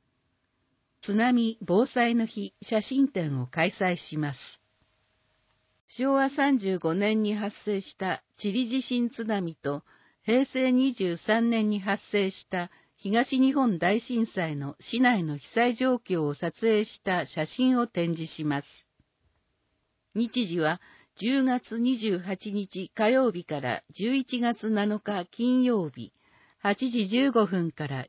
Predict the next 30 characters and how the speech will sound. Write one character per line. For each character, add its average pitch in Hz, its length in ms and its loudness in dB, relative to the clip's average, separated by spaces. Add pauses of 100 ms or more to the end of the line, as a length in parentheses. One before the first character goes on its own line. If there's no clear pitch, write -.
十 202 300 2
七 - 280 -2
時 190 120 -4
ま 151 160 -2
で。 113 240 -6 (1200)
場 170 140 2
所 254 180 -2
は 214 320 2
市 - 240 -16
長 269 200 0
本 202 280 -2
館 196 400 0
一 170 140 -10 (140)
階 175 420 -4
玄 202 200 0
関 226 320 2
ホ 196 240 -2
ー 151 40 -4
ル、 123 200 -6 (360)
エ 185 100 0
ン 262 80 2
ト 247 160 2
ラ 254 140 4
ン 233 40 0
ス 240 140 -4
ホ 208 220 -2
ー - 20 -2
ル 131 140 -4
で 110 140 -8
す。 - 40 -18